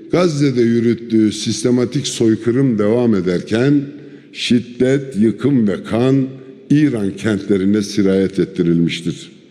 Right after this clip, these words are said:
İran hükümetinin üst düzey yetkilileri çok sofistike yöntemlerle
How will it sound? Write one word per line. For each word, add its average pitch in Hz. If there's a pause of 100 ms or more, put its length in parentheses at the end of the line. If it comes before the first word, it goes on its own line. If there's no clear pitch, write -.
(600)
İran 196
hükümetinin 147 (440)
üst 196
düzey 123
yetkilileri 120 (540)
çok 196
sofistike 139
yöntemlerle 120